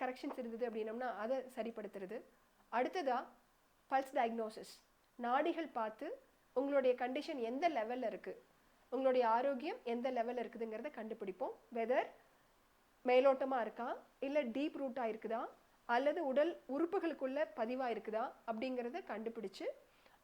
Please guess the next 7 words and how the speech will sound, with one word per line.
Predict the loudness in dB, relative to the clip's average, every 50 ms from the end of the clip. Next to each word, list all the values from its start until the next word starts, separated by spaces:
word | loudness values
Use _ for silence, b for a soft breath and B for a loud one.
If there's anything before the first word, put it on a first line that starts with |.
| 0 0
அதுக்கு | 0 0 0 -2 -4 -4 -2
ட்ரீட்மெண்ட் | 0 0 0 0 0 -2 -4 -4 -4 -6
வந்து | -6 -6 -6 -6
சஜஸ்ட் | -6 -6 -8 -10 -12 -12
பண்ணுவோம். | -10 -10 -10 -12 -14 _ _ b b b b b b b 2
லைஃப் | 2 4 2 0 -4
ஸ்டைல்ல | -4 -4 -2 0 0